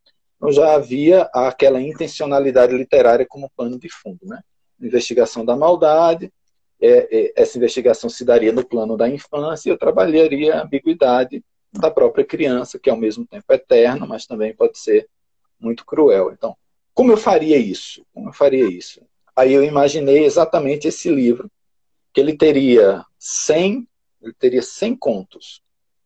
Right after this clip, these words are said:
ou cem capítulos, porque existe na estrutura formal desse livro essa possibilidade de você ler como uma coletânea de contos, mas você também pode ler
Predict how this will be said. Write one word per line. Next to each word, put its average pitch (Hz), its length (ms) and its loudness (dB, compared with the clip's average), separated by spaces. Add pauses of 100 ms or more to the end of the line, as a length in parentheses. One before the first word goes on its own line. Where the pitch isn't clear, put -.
(440)
ou 165 180 2
cem 175 280 -8
capítulos, - 840 -6 (260)
porque 143 280 0
existe 143 720 -2
na 120 240 2
estrutura 117 520 -2
formal 117 460 2
desse 110 320 -6
livro 131 380 0
essa 139 240 2
possibilidade 127 840 -4 (540)
de 107 100 -10
você 120 380 0
ler 147 440 2
como 135 260 -2
uma 117 140 -6
coletânea 107 580 0
de 98 100 -14
contos, 120 680 -6
mas 123 220 0
você 143 220 0
também 165 440 -2
pode 165 280 -2
ler 127 320 2